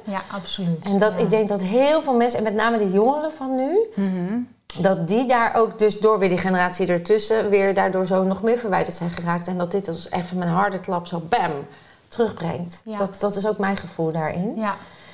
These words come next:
Speaker 2: En wat mooi dat je ook zelf dat pad, eh, hebt be-, hebt bewandeld. Hoe merk jij, eh, of je in je lichaam zit? Hè? Want veel mensen die bij mij komen, waar we als allereerste aan werken, is lichaamsbewustzijn en zelfbewustzijn.
Speaker 1: Mhm.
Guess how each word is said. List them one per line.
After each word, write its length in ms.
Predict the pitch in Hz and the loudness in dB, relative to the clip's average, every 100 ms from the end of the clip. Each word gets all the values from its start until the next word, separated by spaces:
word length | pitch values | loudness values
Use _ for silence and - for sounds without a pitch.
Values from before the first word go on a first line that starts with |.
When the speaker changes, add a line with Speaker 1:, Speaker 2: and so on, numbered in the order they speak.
| - - | -20 -4
Speaker 2:
En 280 | - 220 220 | 0 2 2
wat 220 | 214 226 233 | 0 0 2
mooi 320 | 233 349 285 | 2 4 4
dat 180 | 240 233 | 2 2
je 140 | - | 2
ook 160 | 214 - | 2 0
zelf 380 | - 262 294 | 2 4 4
dat 280 | 233 226 - | 2 0 0
pad, 400 | 233 233 - - - | 0 0 -2 -10 -8
eh, 760 | - 208 202 202 196 196 196 190 | -2 2 4 4 4 2 2 0
hebt 120 | 185 | 2
be-, 220 | 190 170 | 2 2
hebt 180 | 190 190 | -2 0
bewandeld. 760 | 175 175 220 247 269 381 - - - - | 2 2 2 2 2 2 -2 -8 -18 -20
Hoe 380 | - 180 262 269 | -10 0 2 4
merk 260 | 254 262 262 | 2 2 2
jij, 500 | - 214 214 208 - 170 170 | 2 2 4 2 -2 -8 -8
eh, 180 | - 190 | -2 -2
of 160 | - 208 | 0 -4
je 80 | - | -4
in 120 | 202 | -2
je 80 | 190 | 2
lichaam 320 | 196 220 180 175 | 2 0 -2 -2
zit? 280 | 185 254 - | 0 -2 -2
Hè? 180 | 220 247 | -2 0
Want 180 | 226 170 | -2 0
veel 180 | 233 214 | 2 2
mensen 280 | 208 208 | 0 -2
die 100 | 185 | -2
bij 80 | 180 | 0
mij 200 | 185 196 | 0 0
komen, 360 | 208 196 190 180 | 0 2 2 2
waar 160 | 180 | 2
we 120 | 170 - | 2 -2
als 200 | 190 - - | -4 -8 0
allereerste 560 | 285 339 240 220 - | 0 2 2 2 0
aan 120 | - 175 | -2 2
werken, 420 | 190 202 - - | 2 2 -2 -2
is 320 | 185 185 185 - - | 0 0 -4 -10 -4
lichaamsbewustzijn 840 | 190 208 208 180 175 170 185 170 165 | 0 2 0 -2 -2 -2 0 0 0
en 100 | 160 | 0
zelfbewustzijn. 760 | 90 82 - - - - 208 | -2 -4 -6 -8 -4 0 2
Speaker 1:
Mhm. 160 | 180 | 2